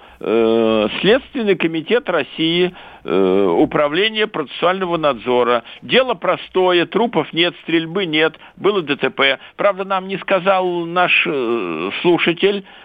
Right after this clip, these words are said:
м, там трупы или просто черканулись машины. Э, а если следователь, да, то значит, как минимум, тяжкие повреждения, потому что,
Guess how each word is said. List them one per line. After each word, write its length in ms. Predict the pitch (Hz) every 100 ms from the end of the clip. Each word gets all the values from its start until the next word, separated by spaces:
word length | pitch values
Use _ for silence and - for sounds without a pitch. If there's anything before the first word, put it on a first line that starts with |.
| _
м, 1400 | - - 82 78 76 76 65 65 67 71 67 57 55 50 50 -
там 220 | 185 185 -
трупы 440 | 233 294 285 139
или 300 | 110 175 196
просто 420 | 190 202 202 185
черканулись 680 | - 175 175 190 175 151 -
машины. 580 | 170 165 110 64 50 - _ _ _ _ _ _ _ -
Э, 180 | 117 113 -
а 160 | 127 165
если 440 | 226 180 208 196 -
следователь, 960 | 190 208 226 262 226 156 123 - 104 85 -
да, 320 | 135 220 269 _ _ _ _ _ _ _ _ _ _ _ 120 -
то 220 | 180 151
значит, 680 | 131 180 190 - 185 - -
как 280 | 185 156 175
минимум, 600 | 175 220 226 190 147 120
тяжкие 560 | - 147 156 - 190
повреждения, 920 | 170 180 175 185 170 190 143 113 98 - - -
потому 440 | 151 170 185 170
что, 300 | - 160 131